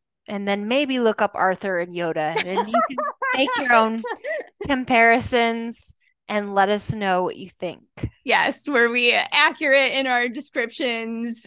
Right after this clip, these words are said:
Speaker 2: and accurate in our,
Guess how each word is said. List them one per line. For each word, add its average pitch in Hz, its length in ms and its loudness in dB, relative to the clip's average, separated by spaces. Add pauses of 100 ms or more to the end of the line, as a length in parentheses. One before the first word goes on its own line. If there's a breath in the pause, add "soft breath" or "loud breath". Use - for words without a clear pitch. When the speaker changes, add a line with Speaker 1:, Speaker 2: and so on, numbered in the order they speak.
Speaker 2:
and 208 600 0 (200)
accurate 220 600 2
in 233 180 -4
our, 202 560 0